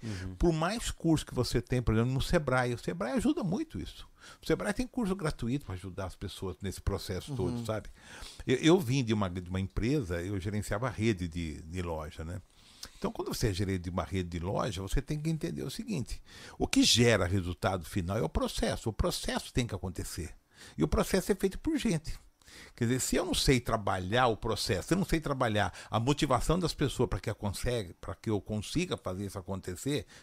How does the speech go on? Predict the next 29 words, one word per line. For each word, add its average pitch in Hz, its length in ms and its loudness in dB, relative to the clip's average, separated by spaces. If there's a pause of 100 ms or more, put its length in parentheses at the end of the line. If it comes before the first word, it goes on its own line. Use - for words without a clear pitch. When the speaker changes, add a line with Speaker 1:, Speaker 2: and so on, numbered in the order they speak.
Speaker 2:
não 247 120 -2
vai 143 120 2
acontecer. 156 560 -6 (500)
E - 100 6
aí, 95 260 6 (520)
às 117 140 -2
vezes 139 160 2
você 160 100 0
depara 139 380 0
com 131 80 -4
uma 143 100 2
situação 143 380 -4
seguinte, 147 420 -2
"Cara, - 380 -2
eu - 260 -8
não 180 180 -2
aguento 117 380 0
mais 107 280 -4
porque 127 320 -6
não 147 120 -4
consigo 143 400 -4
contratar, 127 800 -2 (400)
tá 151 140 6
dificuldade." 120 800 2 (280)
Cara, 330 420 -2
negócio 170 640 2
significa 175 600 -2
o 175 60 -4
seguinte, 226 680 -2